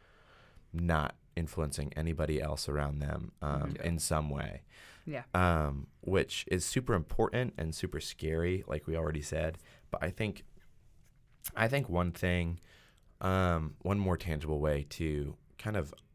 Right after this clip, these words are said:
Speaker 1: understand this responsibility and approach it is, like,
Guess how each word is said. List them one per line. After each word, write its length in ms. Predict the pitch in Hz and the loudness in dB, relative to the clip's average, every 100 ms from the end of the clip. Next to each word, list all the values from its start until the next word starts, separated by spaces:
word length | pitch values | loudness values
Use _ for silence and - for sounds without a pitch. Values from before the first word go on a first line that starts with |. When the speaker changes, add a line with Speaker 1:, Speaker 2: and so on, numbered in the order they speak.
| _ - - _ - - | _ -20 -20 _ -14 -6
Speaker 1:
understand 520 | 87 78 - 80 78 | -2 -2 0 0 2
this 140 | 76 | -2
responsibility 840 | 80 - 76 73 71 78 76 73 69 | -4 -2 -2 -2 -2 0 2 0 -2
and 140 | 76 71 | -4 -6
approach 380 | - 76 73 | -2 -2 0
it 120 | 80 - | -2 -2
is, 140 | 76 | 0
like, 300 | 78 73 - | 0 0 -4